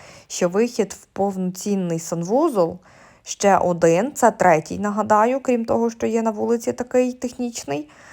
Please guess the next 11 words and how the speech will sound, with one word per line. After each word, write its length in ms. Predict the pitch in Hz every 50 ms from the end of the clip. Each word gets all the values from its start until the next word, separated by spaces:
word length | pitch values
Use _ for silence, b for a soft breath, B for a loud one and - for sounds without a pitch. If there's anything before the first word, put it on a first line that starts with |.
| B B B _ -
Тут 180 | 262 254 247 -
теж 320 | - 202 180 180 180 -
є 60 | 170 165
душова 460 | 180 180 175 - - 180 170 160 165
кабіна, 600 | - - 160 175 208 254 381 523 508 415 403 415 403 _ _
тут 220 | - 247 - -
у 40 | 185
нас 240 | 170 170 175 175 -
уже 200 | 170 165 151 147
пралка 640 | - - 226 254 - 480 440 - - 294 277 - - -
і 560 | - 190 185 202 208 208 202 196 185 175 185